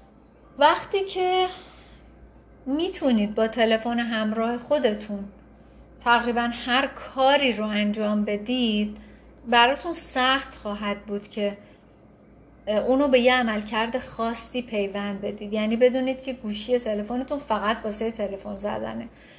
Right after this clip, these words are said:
یا فقط واسه استفاده از سوشال مدیاست.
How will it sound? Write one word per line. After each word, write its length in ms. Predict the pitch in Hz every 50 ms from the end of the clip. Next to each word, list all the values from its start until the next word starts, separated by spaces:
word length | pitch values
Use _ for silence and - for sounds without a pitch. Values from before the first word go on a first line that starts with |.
| - - -
یا 140 | 226 226
فقط 520 | 220 220 - - 214 214 208 226 240 254 240 - 262
واسه 380 | 220 220 214 - 240 247 262 247
استفاده 440 | 233 233 - 214 208 208 202 202 214
از 160 | 226 240 240
سوشال 480 | - - 202 202 202 - 214 202 196
مدیاست. 720 | 202 202 202 196 190 190 196 202 214 214 208 208 - -